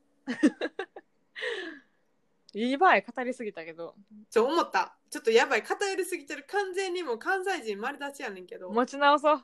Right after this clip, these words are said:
Speaker 1: はい、どうぞ。
Speaker 2: <laughs> じゃあ、ディズニーの話をして。ディズニーも好きやで。
Speaker 1: うん、好きやで。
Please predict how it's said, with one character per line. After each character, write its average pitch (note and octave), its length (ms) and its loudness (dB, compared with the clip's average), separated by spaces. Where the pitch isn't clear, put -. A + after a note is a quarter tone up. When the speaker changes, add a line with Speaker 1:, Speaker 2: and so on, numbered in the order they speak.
Speaker 1:
は B3 140 -2
い、 B3 80 -4
ど C4 140 -4
う C#4 40 -6
ぞ。 C4+ 220 -4
Speaker 2:
<laughs> - 400 -20
じ A#3 80 4
ゃ A3 80 8
あ、 G3+ 60 6
デ G#3+ 60 -2
ィ - 40 -10
ズ G#4+ 120 4
ニ C4 120 -4
ー A3 40 -2
の A3+ 80 -2
話 A#3+ 320 -4
を G3 80 -10
し G3+ 100 -20
て。 - 100 -20
デ D4+ 120 -6
ィ - 40 -2
ズ G#4+ 60 4
ニ A#3 100 -4
ー G#3 60 -8
も G3+ 80 -12
好 G#3 60 -18
き - 120 -4
や G3 100 -2
で。 - 160 -20
Speaker 1:
う A3+ 100 -10
ん、 F3+ 100 -14
好 D#4 100 -20
き B3 120 -12
や E3+ 100 -8
で。 - 140 -20